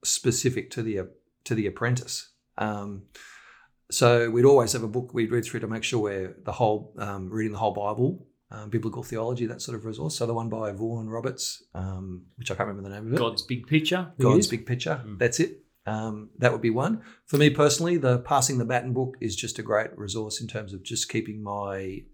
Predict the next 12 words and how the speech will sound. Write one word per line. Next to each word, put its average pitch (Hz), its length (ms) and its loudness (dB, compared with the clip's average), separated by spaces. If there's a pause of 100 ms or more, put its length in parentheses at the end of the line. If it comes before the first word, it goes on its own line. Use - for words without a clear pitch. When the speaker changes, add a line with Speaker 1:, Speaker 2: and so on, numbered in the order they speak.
(500)
Speaker 1:
clarity 107 520 2
of 92 100 -10
thinking 120 380 -6
about 120 200 -4
what 104 140 -6
I'm 98 80 -10
trying 101 200 -12
to 95 60 -10
do 101 160 -10
as 95 100 -12
a 101 60 -12
trainer. 113 400 -8